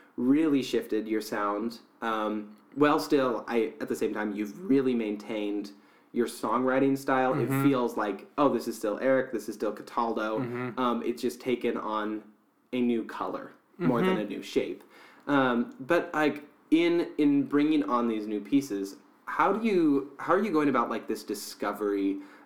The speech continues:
Speaker 1: of, like, from where you were before to, to where you're, you're coming into now? Um, I don't know. It's just like,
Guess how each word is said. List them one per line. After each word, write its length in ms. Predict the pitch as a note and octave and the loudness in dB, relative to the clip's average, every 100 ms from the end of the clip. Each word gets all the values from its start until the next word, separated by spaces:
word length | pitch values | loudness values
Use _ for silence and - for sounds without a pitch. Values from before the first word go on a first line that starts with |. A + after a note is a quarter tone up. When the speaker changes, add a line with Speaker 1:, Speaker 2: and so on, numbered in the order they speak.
| - | -8
Speaker 1:
of, 300 | A2 G2+ G2+ | -4 -4 -4
like, 340 | G2+ G2 F#2 - - _ _ _ _ _ _ _ - - | -4 -4 -8 -12 -20 _ _ _ _ _ _ _ -20 -20
from 420 | - - D3 D3+ | -6 2 4 4
where 200 | C#3 C3 | 4 4
you 200 | B2 A2+ | 2 0
were 200 | A2+ B2 | 0 0
before 520 | C3+ C3 F3+ D3+ A2+ A2 | 0 0 2 2 2 -2
to, 480 | - A#2 A2 A2 - | -2 -2 0 -4 -6
to 120 | - A#2+ | -4 0
where 240 | A2+ A2+ | 0 0
you're, 460 | A2+ A2 G#2+ G#2 G#2 - | 2 0 0 -2 -8 -8
you're 160 | A2 G#2 | -6 -4
coming 320 | G#2 G#2 G2+ | -4 -4 -4
into 320 | G2+ - G#2 | -4 -4 -4
now? 440 | G#2+ B2+ G#2+ G#2 - - - - | 0 0 0 -2 -10 -20 -20 -10
Um, 540 | A#2 A2 G2 G2 - - _ _ _ _ _ _ _ - - - | -6 -4 -2 -2 -4 -10 _ _ _ _ _ _ _ -20 -20 -12
I 120 | - | -6
don't 120 | G3+ A3+ | 0 2
know. 140 | D4+ | 4
It's 160 | - C3 | 2 0
just 160 | D#3 D3 | 2 2
like, 200 | B2+ | 0